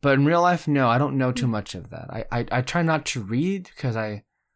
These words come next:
Speaker 1: have this show, you know, I don't wanna, <laughs> I guess in some ways, ruin it for myself, even though, again, it's historical
Speaker 2: <laughs>
Speaker 1: fiction, but, um, I guess that's your answer, right?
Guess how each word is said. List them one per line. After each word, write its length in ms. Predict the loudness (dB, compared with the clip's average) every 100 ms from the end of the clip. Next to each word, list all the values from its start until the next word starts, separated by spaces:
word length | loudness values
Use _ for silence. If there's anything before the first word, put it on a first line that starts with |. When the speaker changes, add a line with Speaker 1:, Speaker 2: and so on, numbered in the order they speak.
| _
Speaker 1:
have 240 | -4 -4 -4
this 120 | -8
show, 280 | -4 -4 -2
you 140 | -4
know, 140 | -6 -6
I 60 |
don't 120 | -6 -6
wanna, 220 | -4 -2
<laughs> 800 | 2 2 _ _ _ _ _ -8
I 40 | -2
guess 200 | 0 0
in 80 |
some 240 | -2 0 0
ways, 320 | 0 -2 -6 _ -10
ruin 420 | -4 0 2 2
it 100 | 0
for 100 | -2
myself, 600 | -2 -2 -4 -4 -4 -6
even 240 | -8 -4 -2
though, 160 | -2
again, 300 | -2 -2 -2
it's 180 | -2 -4
historical 500 | -4 4 6 6 4
Speaker 2:
<laughs> 120 | 0 0
Speaker 1:
fiction, 520 | -2 -2 -4 -4 -4
but, 360 | -4 -4 -4 -6
um, 420 | -4 -2 -4 -8 -16 _ _ _ _ _ _ _ _ -20 -20 -20 _ _ _ -8
I 40 |
guess 240 | -4 -4
that's 220 | -2 -2 0
your 100 | 0
answer, 320 | 0 -2 -4
right? 280 | -4 -4